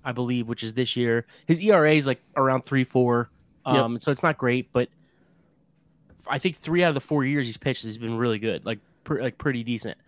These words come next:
Speaker 2: Yeah.
Speaker 1: So, uh, and that, that was a name that's been thrown around, especially with the Phillies, like, rumors. Um, so that's, that's one guy I think I, I think I'd,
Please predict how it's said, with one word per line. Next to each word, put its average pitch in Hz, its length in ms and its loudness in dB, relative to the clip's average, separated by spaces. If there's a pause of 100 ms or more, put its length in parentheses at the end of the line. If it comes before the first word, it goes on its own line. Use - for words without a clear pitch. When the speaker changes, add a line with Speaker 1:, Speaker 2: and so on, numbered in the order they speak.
(160)
Speaker 2:
Yeah. 117 160 0
Speaker 1:
So, 117 180 0
uh, 110 240 0
and 147 100 -4
that, 160 100 2
that 165 100 4
was 165 100 2
a 165 60 2
name 143 160 2
that's 123 160 0
been 117 80 -6
thrown 123 260 0
around, 113 260 0
especially 131 360 -4
with 113 80 -10
the 117 80 -8
Phillies, 117 280 -2
like, 107 120 -4
rumors. 113 480 -4 (460)
Um, 110 520 -4 (140)
so 160 120 -4
that's, 156 180 0
that's 156 180 -2
one 139 160 2
guy 127 180 2
I 120 40 0
think 120 140 -2
I, 113 120 0
I 117 40 -4
think 117 140 -2
I'd, 110 160 -2